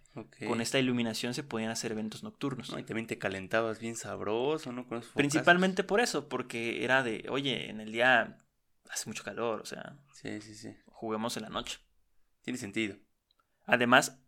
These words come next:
Speaker 2: muy a la escuela gringa, ¿no? El partido de viernes por la
Speaker 1: <laughs> Sí,
Speaker 2: noche,
Speaker 1: sí.
Speaker 2: terminando clases,
Speaker 1: Ujú.
Speaker 2: era, era algo así. Una vez concluida la obra, en mil novecientos cincuenta, el diecisiete de julio, el presidente Miguel Alemán Valdés dio por inaugurada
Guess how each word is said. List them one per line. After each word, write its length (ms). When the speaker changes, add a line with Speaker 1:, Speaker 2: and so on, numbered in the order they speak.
Speaker 2:
muy 240
a 40
la 60
escuela 280
gringa, 340
¿no? 240
El 140
partido 460
de 80
viernes 240
por 140
la 60
Speaker 1:
<laughs> 20
Sí, 40
Speaker 2:
noche, 320
Speaker 1:
sí. 60
Speaker 2:
terminando 360
clases, 540
Speaker 1:
Ujú. 420
Speaker 2:
era, 340
era 160
algo 160
así. 260
Una 180
vez 140
concluida 400
la 160
obra, 200
en 120
mil 120
novecientos 440
cincuenta, 480
el 80
diecisiete 460
de 100
julio, 280
el 120
presidente 520
Miguel 300
Alemán 340
Valdés 540
dio 320
por 140
inaugurada 760